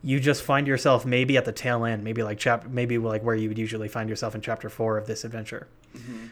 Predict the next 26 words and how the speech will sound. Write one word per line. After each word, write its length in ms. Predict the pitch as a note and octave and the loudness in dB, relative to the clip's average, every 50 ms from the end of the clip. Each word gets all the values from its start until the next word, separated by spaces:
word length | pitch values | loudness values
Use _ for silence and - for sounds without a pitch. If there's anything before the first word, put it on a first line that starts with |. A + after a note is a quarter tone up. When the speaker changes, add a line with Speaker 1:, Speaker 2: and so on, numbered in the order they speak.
| - - - | -12 -6 -2
Speaker 1:
But 80 | B2 | 0
you've 120 | B2 C#3+ C#3 | 0 2 2
been 100 | D#3 C3+ | 2 2
doing 280 | C3+ B2+ B2 A#2+ A#2 A2+ | 2 2 2 2 0 2
different 380 | B2 C3+ C3 - A#2+ G#2+ G#2 | 2 0 2 2 -2 -2 0
things, 340 | - B2+ A#2 A2 A2 G#2 G2+ | 0 0 2 0 -2 -4 -4
but 100 | - A2+ | -2 -2
you've 120 | A2+ A#2+ A2+ | -2 0 0
had 160 | B2 A#2+ A2 | 0 0 0
this 140 | A2 A2 - | -2 -6 -6
amulet 420 | A#2+ A2+ B2 B2+ C3 A#2 G#2+ G#2+ A2 | -4 -2 0 0 0 0 -2 -4 -8
with 140 | A2 - | -8 -8
you 100 | A2+ A2 | -8 -6
the 80 | G#2+ G#2+ | -4 -2
whole 160 | G#2+ A2 A2 | -2 -4 -4
time. 320 | - A2+ A2 G#2+ G#2+ G#2+ - - - - - | -4 -6 -8 -8 -8 -12 -14 -18 -20 -16 -10
And 120 | C3 A#2+ | -4 -2
maybe 180 | A#2+ A#2+ A#2 A#2+ | 0 0 0 0
it's 140 | A#2 A2+ - | 0 -2 -2
been 100 | A#2+ A2+ | -4 -2
helping 300 | A2 A#2+ B2 A#2+ A#2 A2+ | -2 -2 -2 -2 -2 -2
you 80 | A2 | -2
without 240 | A2 G#2+ A2 A2 G#2+ | -2 -2 -2 -4 -6
you 100 | G#2 G#2+ | -4 -4
knowing 280 | A#2+ C3 C3+ C3+ C3+ C#3 | -2 0 2 2 2 2
it. 200 | C#3 C#3 C#3+ - | 2 0 0 -2